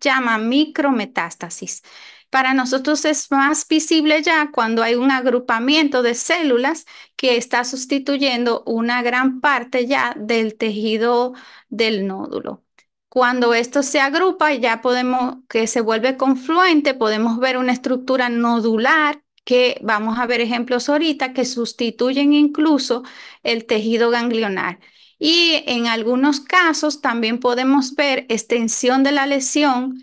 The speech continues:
extracapsular, y cuando esto ocurre, ¿qué podemos ver? Entonces el borde del ganglio irregular. En la pantalla aquí detrás le muestro una microscopía electrónica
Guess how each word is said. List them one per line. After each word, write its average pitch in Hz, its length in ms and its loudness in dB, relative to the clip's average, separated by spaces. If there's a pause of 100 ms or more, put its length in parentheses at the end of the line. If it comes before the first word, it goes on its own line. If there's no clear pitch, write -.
(140)
extracapsular, 269 1800 0
y 262 140 -2
cuando 240 340 0
esto 262 240 0
ocurre, 277 480 0
¿qué 262 100 0
podemos 262 500 2
ver? 262 240 2
Entonces 262 540 0
el 220 160 0
borde 233 300 0
del 262 180 0
ganglio 254 580 -2
irregular. 214 760 -2 (1120)
En 226 160 -2
la 254 160 -2
pantalla 262 480 0
aquí 330 220 0
detrás 349 600 0 (360)
le 247 160 0
muestro 254 720 2
una 277 640 4
microscopía 254 1300 0
electrónica 262 1120 0